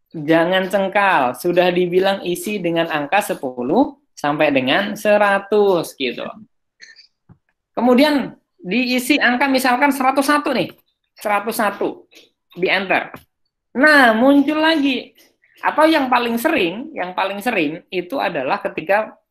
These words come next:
masukkan pembukuan. Di pembukuan itu yang harusnya ditulis seratus gitu ya. Ketambahan nih, angka nolnya. Nah, begini, jadi seribu. Ini sering kali nih yang bikin saldonya itu nggak balance. Ya, ini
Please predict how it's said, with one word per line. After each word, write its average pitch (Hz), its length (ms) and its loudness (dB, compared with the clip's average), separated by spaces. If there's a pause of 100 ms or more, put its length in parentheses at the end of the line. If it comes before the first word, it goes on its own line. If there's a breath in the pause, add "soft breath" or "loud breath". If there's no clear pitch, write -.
(140)
masukkan 160 480 -2
pembukuan. 180 640 0
Di 147 80 -2
pembukuan 160 560 2
itu 160 240 0
yang 226 160 2
harusnya 170 480 -2
ditulis 160 560 4 (400)
seratus 160 640 2
gitu 160 240 0
ya. 151 320 -2 (560 loud breath)
Ketambahan 320 880 2
nih, 226 280 -4 (220)
angka 196 320 -4
nolnya. 202 720 0
Nah, 175 240 -2
begini, 156 640 -2
jadi 143 240 0
seribu. 143 400 -4
Ini 240 160 0
sering 240 240 -2
kali 247 240 2
nih 143 240 -2
yang 160 80 -4
bikin 185 320 -2
saldonya 160 480 0
itu 233 80 -12
nggak 143 240 -2
balance. 123 480 -4 (400)
Ya, 143 160 -4
ini 196 80 -2